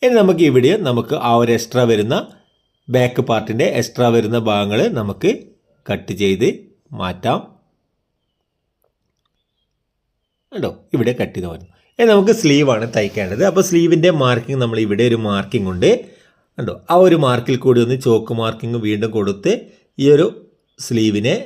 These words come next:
നമ്മുടെ രണ്ടാമത്തെ സ്ലീവിൻ്റെ ഉൾവശത്തേക്ക് ഇതുപോലെ വെച്ച് ഒന്ന് ടച്ച് ചെയ്ത് കൊടുത്താൽ നമുക്ക് ഇവിടെ കണ്ടോ, നമുക്ക് ആ ഒരു പീസ് കണ്ടോ, നമ്മുടെ ആ ഒരു മാർക്കിംഗ് കിട്ടും.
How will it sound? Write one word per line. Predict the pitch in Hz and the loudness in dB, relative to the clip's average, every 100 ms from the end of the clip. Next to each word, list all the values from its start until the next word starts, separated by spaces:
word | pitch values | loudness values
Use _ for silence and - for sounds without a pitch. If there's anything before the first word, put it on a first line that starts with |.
| - | -10
നമ്മുടെ | 120 120 127 | -6 -2 -2
രണ്ടാമത്തെ | 127 131 135 139 143 139 160 160 | -2 -2 0 0 -2 0 0 0
സ്ലീവിൻ്റെ | 117 104 101 101 139 226 - _ _ _ _ _ _ _ _ _ _ _ _ _ _ _ - _ _ _ - | -4 -2 -2 0 0 0 -4 _ _ _ _ _ _ _ _ _ _ _ _ _ _ _ -20 _ _ _ 0
ഉൾവശത്തേക്ക് | 151 131 120 131 120 | 2 4 2 2 0
ഇതുപോലെ | 120 120 123 120 | 2 4 4 4
വെച്ച് | 110 139 | 2 0
ഒന്ന് | 123 117 | 0 -2
ടച്ച് | 107 - | -2 0
ചെയ്ത് | 117 110 | 2 2
കൊടുത്താൽ | 107 147 151 | 0 0 0
നമുക്ക് | 131 120 127 | -2 0 0
ഇവിടെ | 120 117 | 0 -2
കണ്ടോ, | 101 107 | -4 -4
നമുക്ക് | 120 120 123 | -4 0 2
ആ | 123 | 4
ഒരു | 139 202 - _ _ _ _ - | 2 -2 -10 _ _ _ _ 2
പീസ് | 160 156 131 208 - - _ _ _ _ - | 4 4 4 0 0 -18 _ _ _ _ -8
കണ്ടോ, | 139 127 131 | -2 0 0
നമ്മുടെ | 139 139 | 0 2
ആ | 139 | 4
ഒരു | 147 139 | 4 2
മാർക്കിംഗ് | 131 131 160 143 | 0 -2 -2 -2
കിട്ടും. | 131 101 | -2 -4